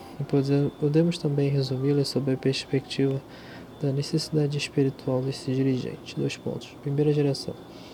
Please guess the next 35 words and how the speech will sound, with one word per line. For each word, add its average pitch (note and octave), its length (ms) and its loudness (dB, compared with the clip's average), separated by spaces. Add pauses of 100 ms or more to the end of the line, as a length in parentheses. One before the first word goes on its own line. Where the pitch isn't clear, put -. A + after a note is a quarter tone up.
(380)
Espíritos - 480 -2
com D3 180 2
culpas C#3+ 280 0
muito C#3+ 240 -2
acentuadas D3+ 680 4
que - 140 0
se - 160 -2
desdobraram C#3 1040 2 (460)
nos C3+ 100 0
serviços C3 340 0
de - 80 -8
caridade B2 540 0
para B2+ 220 0
amenizar B2 440 -2
suas D3 240 -4
dores - 440 -4 (460)
e C3+ 60 -6
na C3 240 -4
aplicação B2 680 -2
da B2 140 -2
mediunidade B2+ 680 -2
como C3 180 -6
arrimo B2 240 -6
de - 80 -14
sua B2 180 0
fé. - 220 -10 (1160)
Segunda C3 360 -6
geração. C#3+ 420 0 (120)
Espíritos - 380 -10
com D#3 160 -4
grande D#3+ 220 0
bagagem D3+ 360 0
filosófica B2 600 0
e - 20 -4
religiosa, A#2 520 -2